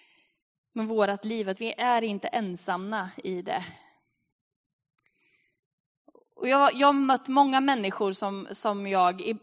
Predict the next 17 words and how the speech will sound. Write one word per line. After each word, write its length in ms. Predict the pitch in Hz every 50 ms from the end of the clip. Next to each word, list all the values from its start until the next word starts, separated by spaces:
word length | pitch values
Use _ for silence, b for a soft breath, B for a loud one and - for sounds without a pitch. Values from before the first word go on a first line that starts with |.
| _
har 180 | - 214 269 254
tänkt 380 | 254 - 277 294 254 214 202 -
så 80 | 220
här 280 | 190 180 170 170 - - _ - _ _ _ _ _
ibland 460 | - 226 208 202 196 185 185 185 175
att, 360 | 175 185 - - - - _ b b b b b b b b b b b b b b - 285
ja, 80 | - -
men 140 | 247 247 233
du 160 | 277 320 302
är 420 | - - 311 320 311 262 214 196
i 420 | - - 220 214 202 196 190 185 - _ _ _ _ _
ett 180 | - 220 214 -
mörker 520 | 214 190 165 160 170 - _ - 190 185
eller 220 | 180 180 190 208
i 180 | - 240 247 247
ett 140 | 220 214 -
lidande. 640 | 226 220 202 180 175 170 165 170 180 180 208 240